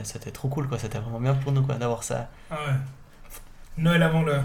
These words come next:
Speaker 1: Ouais, voilà, la troisième édition, euh, euh, avoir, euh, un des plus grands ultra-trailers de l'histoire, quoi, hein. C'est,
Speaker 2: Mm.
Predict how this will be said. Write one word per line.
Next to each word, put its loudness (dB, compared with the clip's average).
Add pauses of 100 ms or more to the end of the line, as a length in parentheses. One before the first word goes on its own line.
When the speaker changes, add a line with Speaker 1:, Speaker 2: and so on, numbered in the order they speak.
(100)
Speaker 1:
Ouais, 6
voilà, 12
la 10
troisième 8
édition, 4
euh, 4 (800)
euh, 0
avoir, 8
euh, 6
un 4
des 2
plus -2
grands 6
ultra-trailers 2
de -2
l'histoire, 4
quoi, 0
hein. 2
C'est, -2
Speaker 2:
Mm. -4